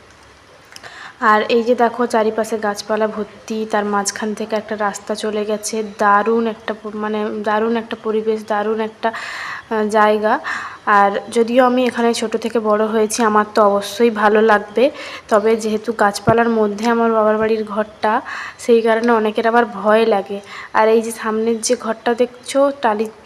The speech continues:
টালি চাপানো, ওর উপরে দেখো পুরো লতানো হয়ে গাছপালা উঠে গেছে। ওটা অনেক দিনের পুরনো, ওখানে শুধু রান্নাবান্নাই করা হয়, এটা রান্নাঘর হিসেবেই ব্যবহার করা হয়।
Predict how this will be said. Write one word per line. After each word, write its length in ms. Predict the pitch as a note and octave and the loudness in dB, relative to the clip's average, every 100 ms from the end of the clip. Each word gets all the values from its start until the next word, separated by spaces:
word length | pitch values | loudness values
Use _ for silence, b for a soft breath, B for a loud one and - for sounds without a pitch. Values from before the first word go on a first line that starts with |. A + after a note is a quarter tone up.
| - | -4
টালি 220 | G#3+ A3 | -2 0
চাপানো, 540 | A3+ A#3 B3 C4 D4+ D#4+ B B A3+ | -2 0 0 0 -2 -4 B B -4
ওর 140 | A3 | -2
উপরে 280 | G#3+ A#3 A#3 | -2 0 0
দেখো 400 | A3 A3 - C4+ C4 | 0 -2 0 -2 2
পুরো 160 | A#3 | 2
লতানো 520 | A3 G#3+ G3+ A3+ A3+ | 4 2 2 0 2
হয়ে 280 | A#3 A#3 A#3+ A3+ | 0 0 0 0
গাছপালা 520 | G#3+ G#3 - A3+ A3+ | -2 -2 -2 -2 0
উঠে 360 | A3 G3+ A3+ A3 | 0 -2 -8 -6
গেছে। 420 | G#3+ G3+ - G#3+ - B B | -4 -6 -10 -14 -16 B B
ওটা 200 | A#3+ A#3 | -2 2
অনেক 240 | A3 A3 A3 | 2 2 0
দিনের 220 | A#3 A#3+ A#3 | 0 -2 -2
পুরনো, 420 | A3 A3 A3 A#3+ | 0 2 2 0
ওখানে 260 | A3+ A3 | 0 -4
শুধু 180 | A3 A3 | -4 0
রান্নাবান্নাই 680 | A#3 G3+ G#3 G#3+ A3 A3 A#3+ | 2 2 0 -2 -2 0 -2
করা 300 | A#3 G#3 G3+ | 0 0 0
হয়, 160 | G3+ G3+ | 0 -4
এটা 160 | A3 | -2
রান্নাঘর 440 | G#3+ G3+ G#3 G#3+ A3 | -4 -2 -4 -4 -6
হিসেবেই 320 | A3+ A#3 C4 | -8 0 2
ব্যবহার 300 | A3+ G#3+ G#3+ | 2 -2 -4
করা 220 | G#3+ G#3+ | -2 -4
হয়। 200 | G#3 A#3 | -2 -4